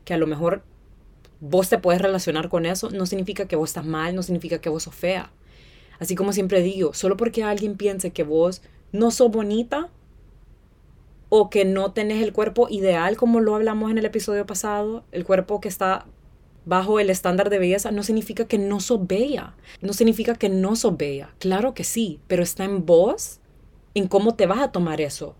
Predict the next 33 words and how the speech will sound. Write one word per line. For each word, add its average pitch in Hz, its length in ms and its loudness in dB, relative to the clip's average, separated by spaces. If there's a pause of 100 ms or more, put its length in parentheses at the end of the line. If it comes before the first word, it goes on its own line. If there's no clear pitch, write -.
personal 170 760 -4 (440)
o 160 100 -4
no. 160 380 -2 (2000)
Vos 175 220 -2
no 233 200 2
podés 190 440 2
controlar 175 560 -2
sobre 160 360 0
lo 160 200 -2
que 170 100 -4
otras 160 200 -8
personas 170 500 -6
piensen 170 640 -6 (200)
o 165 120 2
cómo 170 240 0
otras 175 240 -4
personas 165 340 -6
actúen, 175 480 -4
pero 165 200 -4
sí 175 180 -10
cómo 175 320 -2
vos 160 400 2 (500)
reaccionás 180 680 0
hacia 135 380 -10
eso. 185 500 0
De 175 280 2
esto 175 220 0
voy 190 100 6
a - 20 4
hablar 175 220 4
a 180 60 0
más 175 160 0
profundidad 180 680 0